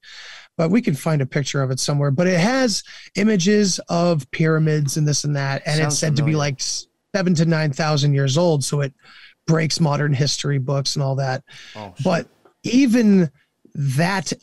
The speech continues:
Speaker 1: egg suggests that there's this Bach saga involved with that sculpture too.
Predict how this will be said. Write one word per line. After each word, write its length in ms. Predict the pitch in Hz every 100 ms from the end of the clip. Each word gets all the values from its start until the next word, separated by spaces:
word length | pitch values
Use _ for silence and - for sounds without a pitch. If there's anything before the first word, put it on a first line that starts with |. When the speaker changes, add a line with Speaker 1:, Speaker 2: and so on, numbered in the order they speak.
| -
Speaker 1:
egg 480 | 175 185 147 135 -
suggests 1040 | - - 160 131 127 151 160 143 - - - -
that 420 | 127 147 135 - _ - _ _ -
there's 600 | 151 143 143 139 135 - - _ _ _ _ _ _ _ _ _ _ _ _ _
this 340 | 139 147 139 -
Bach 460 | 131 160 156 -
saga 580 | - 160 135 135 131 -
involved 500 | 139 127 147 139 131
with 160 | 165 135
that 200 | 135 -
sculpture 460 | - 156 139 156
too. 280 | 135 143 160